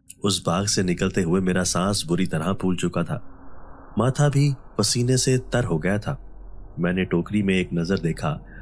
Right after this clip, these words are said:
तो वो सारे फूल सही सलामत मौजूद थे, जबकि उन मोतिये के फूलों को देखकर दिल कुछ पुरसुकून हुआ था,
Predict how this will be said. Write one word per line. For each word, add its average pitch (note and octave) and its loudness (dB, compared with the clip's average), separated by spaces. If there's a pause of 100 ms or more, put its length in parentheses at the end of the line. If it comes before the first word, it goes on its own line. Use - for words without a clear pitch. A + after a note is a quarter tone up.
(120)
तो C#3+ 2
वो C#3+ 4
सारे C3+ 2
फूल G#2 2
सही G#2+ 2
सलामत F2+ 0
मौजूद F2 -2
थे, D2 -6 (540)
जबकि F#2+ 0
उन F#2+ 0
मोतिये F#2 0
के G#2 -2
फूलों F#2 0
को G2 -2
देखकर G2 0
दिल A#2 2 (280)
कुछ B2 2
पुरसुकून A#2 0
हुआ E2 -2
था, - -6